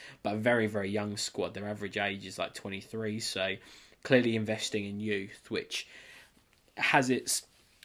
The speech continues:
has its perks, but also, you know, can be a bit of a hindrance, 'cause, you know, sometimes need some elder statesmen in there to provide, you know, some excellent, you know, um, uh, kind of, you know, experience to the squad,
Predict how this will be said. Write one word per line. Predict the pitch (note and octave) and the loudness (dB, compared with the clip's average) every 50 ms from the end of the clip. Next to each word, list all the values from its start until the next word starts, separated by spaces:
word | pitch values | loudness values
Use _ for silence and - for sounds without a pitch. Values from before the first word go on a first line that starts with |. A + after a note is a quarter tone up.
| - - - | -10 -2 0
has | D#3 B2+ C3 | 2 2 2
its | B2+ - - | 0 -2 -4
perks, | - - C3+ C#3 D3 - - - | 0 2 2 4 2 2 -2 -6
but | - - - | -8 -6 -6
also, | A2+ A#2+ A2+ - - A2+ | -4 -4 -4 -2 -2 0
you | G#2 G2+ G2+ G2+ | 0 0 -2 -4
know, | G2 G2+ G2+ | -6 -8 -6
can | - - A#2 A2 G#2 | -6 -4 -4 -2 -2
be | G#2 G2+ G#2+ | -2 -2 -4
a | G#2+ | -4
bit | G2 - - | -4 -4 -4
of | F#2 G#2 | -4 -6
a | |
hindrance, | - - A#2 A2 G#2 A2+ A#2 A#2 - - - - | -6 -6 -4 -4 -4 -4 -4 -6 -6 -8 -10 -8
'cause, | - G#2 G2 G2+ - | -6 -6 -6 -6 -8
you | G2+ G2 | -8 -8
know, | G2+ G2+ | -8 -6
sometimes | - A2 G#2+ G#2+ G#2 - G2 G2 G2+ G2+ | -6 -6 -6 -4 -6 -6 -8 -8 -6 -6
need | G2+ G2 G2+ | -6 -6 -6
some | - - G2 | -8 -8 -8
elder | F#2 F#2+ F#2+ F#2+ - | -8 -8 -8 -8 -8
statesmen | - - F#2+ F2+ F2+ - - F2+ G2 G2 | -4 -2 -2 -2 -2 -4 -8 -10 -10 -10
in | F#2+ G2 | -8 -8
there | G2 F#2+ F#2 - | -6 -6 -6 -6
to | - - F2+ | -6 -8 -10
provide, | F2+ - F#2+ F#2+ G2 G2 F#2+ F#2+ F#2 F#2 F#2 - - - - - - - - | -10 -12 -14 -10 -6 -4 -2 -2 -2 -2 -4 -8 -12 -18 -20 -20 -20 -14 -10
you | - G2 | -6 -6
know, | F2+ F#2+ | -6 -6
some | - - G#2 F#2+ F#2+ - - | -6 -8 -8 -8 -10 -10 -12
excellent, | F2+ - - - - - F#2+ F#2 F#2 F#2 - - | -14 -12 -10 -10 -10 -8 -8 -10 -10 -12 -14 -14
you | F#2 | -14
know, | F#2 F#2 F2+ F2+ F2+ F#2 F#2+ A2 - - | -14 -10 -10 -8 -8 -10 -10 -14 -16 -18
um, | - F2+ F#2 F2+ F2+ F#2 F2+ F2+ F#2 A2+ - _ _ _ _ _ - - - _ _ _ _ _ _ _ _ - | -16 -14 -12 -12 -12 -12 -14 -14 -16 -18 -20 _ _ _ _ _ -12 -12 -12 _ _ _ _ _ _ _ _ -10
uh, | F#2 F2+ F#2 F2+ D#2+ B1 - - - - | -8 -4 -4 -2 -4 -4 -6 -10 -14 -12
kind | - - G2 F#2 F#2+ F#2 | -10 -8 -6 -6 -6 -6
of, | F#2 - - - - - | -8 -10 -12 -16 -12 -10
you | - F2+ | -8 -6
know, | F2 E2+ E2+ F2 - | -6 -6 -8 -10 -10
experience | - - - - - G#2 F#2+ G2 F#2+ F#2+ - - - | -10 -10 -6 -4 -2 -2 -2 -2 -4 -4 -6 -8 -10
to | - | -8
the | - | -6
squad, | - - - - G#2 G2+ G2 G2 G2 - | -6 -6 -4 -4 -4 -4 -4 -4 -6 -10